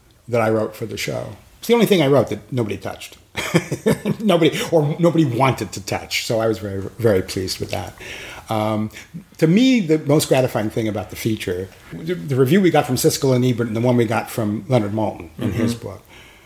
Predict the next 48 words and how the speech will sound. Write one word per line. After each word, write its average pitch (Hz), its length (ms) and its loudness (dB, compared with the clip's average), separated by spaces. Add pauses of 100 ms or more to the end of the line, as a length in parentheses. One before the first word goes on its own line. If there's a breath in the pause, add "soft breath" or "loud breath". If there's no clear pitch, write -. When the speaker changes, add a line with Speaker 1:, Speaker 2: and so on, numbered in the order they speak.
(180 loud breath)
Speaker 1:
and 113 560 -2 (540)
both 131 220 4
of 120 100 2
them 110 180 2
said 101 400 0
that 104 260 -8
the, 113 120 -2 (140)
you 123 120 -6
know, 120 200 -12
it 131 80 -16
was 110 120 -12
better 117 240 2
dialogue 107 440 -2
than 110 100 -6
it 110 100 -6
had 107 100 -8
appeared 110 380 -4
in 107 200 -6 (1000 loud breath)
any 120 160 4
of 107 60 2
the 101 80 -2
feature 135 320 2
films, 101 440 -4
and, 104 280 -4
and 104 160 -6
Siskel 107 340 0
and 113 80 0
Ebert 113 240 2
thought 101 160 -2
it - 60 -8
was 101 140 -6
a 95 40 -8
better, 98 260 -4 (140)
the 113 80 0
best - 240 -4
Batman 117 420 0
film 101 380 -8 (180)
of 127 120 -8
the 107 100 0
four 135 240 4
that 107 120 0
had 98 120 -6
been 107 120 -2
out 101 240 -4 (280 loud breath)
at 107 120 -2
that 107 200 -4
point, 104 240 -2
the 101 120 -10